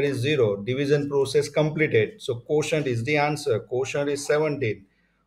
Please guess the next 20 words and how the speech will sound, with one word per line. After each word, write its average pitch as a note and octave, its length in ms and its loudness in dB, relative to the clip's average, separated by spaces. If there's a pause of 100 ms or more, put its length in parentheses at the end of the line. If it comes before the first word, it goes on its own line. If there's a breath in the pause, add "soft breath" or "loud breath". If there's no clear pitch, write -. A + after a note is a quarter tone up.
और C3+ 140 0
यहाँ C3 300 2
पे D3+ 80 8
दोनों C#3 400 2
का D#3+ 140 6
साइन D3 460 0
सेम D3+ 380 0
है, A#2 140 0
तो C#3 140 0
just D#3+ 420 2
सीधा D3 320 2 (460)
पॉजिटिव D3 480 0
रख E3 160 -2
दो। B2+ 100 -2 (600)
That C#3 140 -4
is - 140 -10
seventeen। D#3+ 420 -2 (2000)
चलिए, B2 300 8
one D3 240 4
more। F3 240 8